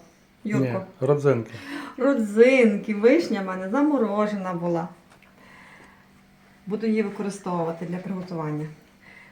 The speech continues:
Speaker 1: Перше беремо дріжджі. Розминаємо рукою.
Speaker 2: Скільки там грам?
Speaker 1: Я скажу все, не переживай.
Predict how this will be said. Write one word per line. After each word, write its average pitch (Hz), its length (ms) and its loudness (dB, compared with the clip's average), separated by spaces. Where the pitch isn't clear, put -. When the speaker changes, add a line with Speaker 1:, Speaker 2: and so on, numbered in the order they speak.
Speaker 1:
Перше 294 380 2
беремо 214 360 0
дріжджі. 170 580 -2
Розминаємо 208 880 -2
рукою. 214 540 2
Speaker 2:
Скільки - 460 -6
там 147 200 -2
грам? 156 280 2
Speaker 1:
Я 170 60 -4
скажу 370 640 8
все, 190 320 -4
не 208 80 -4
переживай. 247 720 4